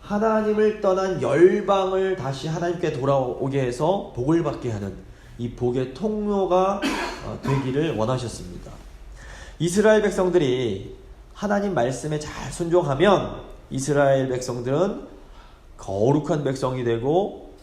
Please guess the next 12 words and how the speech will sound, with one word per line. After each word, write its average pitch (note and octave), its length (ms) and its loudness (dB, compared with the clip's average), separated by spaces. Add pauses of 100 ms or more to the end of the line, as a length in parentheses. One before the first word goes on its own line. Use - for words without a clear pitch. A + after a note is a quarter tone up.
(100)
또 A#2+ 160 -4
제사장 C3 640 -2
나라가 G#2+ 400 0
되어서 G2 760 -4 (340)
열방을 G3 840 0
구원하는 D3 540 0 (440)
이 B2+ 100 -4
위대한 D3+ 560 0
사명을 D3+ 500 -2
성취할 B3 440 -4
수가 F3+ 220 -4
있었습니다. - 560 -8